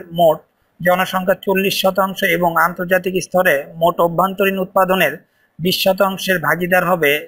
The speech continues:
সাংহাই কোঅপারেশন অর্গানাইজেশন।" ওই পোস্টে প্রধানমন্ত্রী মোদী আরও লিখেছেন, "তাসখন্দ থেকে যে যাত্রা ভারত শুরু করেছিল,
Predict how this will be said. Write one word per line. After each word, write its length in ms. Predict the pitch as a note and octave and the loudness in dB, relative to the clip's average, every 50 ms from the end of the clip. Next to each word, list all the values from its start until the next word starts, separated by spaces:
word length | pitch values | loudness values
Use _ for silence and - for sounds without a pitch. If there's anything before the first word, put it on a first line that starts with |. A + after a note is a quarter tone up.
| - | -10
সাংহাই 420 | - - F3 F3+ F#3 F3+ F#3 F#3 F#3 | -2 0 0 0 2 0 -2 -2 -2
কোঅপারেশন 840 | - G3 F#3+ F3 F3 F3 F#3+ F#3+ F#3 - - G3 F#3+ F#3+ F#3+ F#3+ - - - | 0 2 2 2 2 2 2 0 0 0 -2 -4 -4 -4 -4 -8 -12 -4 -2
অর্গানাইজেশন।" 720 | E3 F3 F3 F3 F3 E3+ E3 E3 E3 D#3 - - - - _ _ _ _ _ _ _ _ _ _ _ _ - | -2 0 0 0 0 0 2 0 0 -2 -2 -6 -10 -12 _ _ _ _ _ _ _ _ _ _ _ _ 2
ওই 160 | D3+ E3+ G3+ | 2 2 2
পোস্টে 360 | G3 - G#3 G3 - - A3+ G3+ | 2 0 -2 -2 -2 -2 -6 -4
প্রধানমন্ত্রী 640 | - F#3+ F3+ F3 F3 F#3+ G3 G3+ G3+ G3 G3+ G3+ | -2 -2 -2 0 0 -2 0 0 -2 -2 -2 -2
মোদী 340 | F#3+ F3+ F3 F3+ F3+ F3+ F#3 | -2 0 0 0 2 2 2
আরও 260 | F3 E3 E3+ F3+ G3 | 4 4 4 4 2
লিখেছেন, 680 | G3 G3 G3 F#3 G3 F#3+ - - E3 D3+ D3 D3+ D#3 - _ - | 0 0 -2 -2 -4 -4 -2 -2 -2 -2 -2 -4 -12 -16 _ 0
"তাসখন্দ 580 | - E3 F3+ - - - - G3 G3 G3 G3+ G3 | 2 2 2 2 -2 -6 -6 -4 -2 0 0 0
থেকে 340 | - F#3 F#3+ F3+ G3 E3+ | 0 -2 -4 -2 -2 -2
যে 180 | D#3+ D#3 D#3+ D#3+ | -2 -2 -2 0
যাত্রা 580 | E3 F3 F3 F3 - - F3+ F3+ E3+ E3+ F3 - D#3 D3+ | 2 2 2 0 -2 0 2 2 4 2 0 -2 -8 -4
ভারত 260 | C#3+ D3+ E3 F#3 F3+ - | -2 -2 -2 -2 -4 -8
শুরু 220 | - F#3 F#3+ F#3+ | -6 -2 -2 -2
করেছিল, 540 | F3+ G3 F#3 F#3 F#3 - - F#3+ E3 C#3+ C#3 | 0 2 2 2 2 0 -2 0 2 2 2